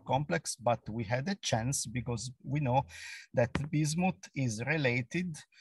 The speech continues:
to the polonium, uh, through the, uh,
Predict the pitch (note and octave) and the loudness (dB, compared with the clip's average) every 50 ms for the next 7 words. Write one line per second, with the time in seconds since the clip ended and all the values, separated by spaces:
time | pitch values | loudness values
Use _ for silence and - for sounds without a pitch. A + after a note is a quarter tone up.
0 | - - _ _ - C#3+ B2 A#2 - A2 G2+ F#2 F2 F2+ F#2 G2 G#2 G#2+ A2+ B2 | -20 -20 _ _ 0 2 2 6 6 6 4 4 2 -2 -2 -2 -2 -2 -2 -2
1 | A#2+ - _ _ - _ _ - - A#2+ A#2 A2 - - - D#3+ D#3+ E3 D#3 C3 | -2 -4 _ _ -20 _ _ -6 -2 -2 -2 -2 -4 -2 0 2 2 2 2 4
2 | C3+ C3 B2 B2 B2 A#2+ A#2 A2+ A2+ A2+ A2 A2 A2 A2 A2 - - - - - | 6 6 6 6 6 6 4 4 4 6 6 6 4 4 2 -2 -6 -14 -20 -20
3 | - - _ - _ - - _ _ _ _ _ _ _ _ _ _ _ _ - | -20 -20 _ -20 _ -20 -20 _ _ _ _ _ _ _ _ _ _ _ _ -14
4 | - - - C3+ B2+ A#2+ A#2+ A2+ A2+ A2+ A2+ A#2 A2+ | -12 -6 0 2 4 4 4 4 4 4 4 2 2